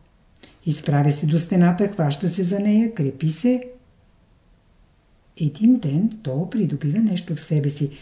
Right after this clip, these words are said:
Постепенно започва да ходи и казва:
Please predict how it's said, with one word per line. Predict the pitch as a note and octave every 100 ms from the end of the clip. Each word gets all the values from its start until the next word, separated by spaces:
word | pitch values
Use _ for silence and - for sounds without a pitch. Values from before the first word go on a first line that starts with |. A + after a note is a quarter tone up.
| - -
Постепенно | E3+ D3+ - D3+ D3+ D3+ G3 C#4+
започва | C#4 C4 F3 E3+ E3+ D#3+
да | C#3+
ходи | - D3+ C#3+
и | G3 D#3+
казва: | D3+ C#3+ C#3